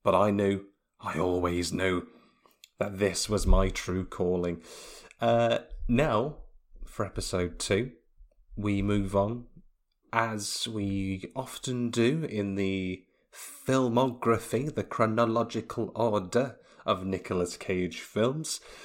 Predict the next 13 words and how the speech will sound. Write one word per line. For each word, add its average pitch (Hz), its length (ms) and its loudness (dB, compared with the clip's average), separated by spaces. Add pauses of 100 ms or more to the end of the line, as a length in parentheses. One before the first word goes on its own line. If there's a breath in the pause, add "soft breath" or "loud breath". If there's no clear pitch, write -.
(480 loud breath)
We 135 160 2
move 147 180 2
on 147 120 4
to 151 180 -2
another 147 320 0
film 107 420 -2 (500)
from 92 300 -2
nineteen 123 680 -2 (160)
eighty-three, 131 1120 -4 (680)
and 95 240 -4
this 131 240 -2
is 120 540 0 (1000)
Rumblefish 117 920 4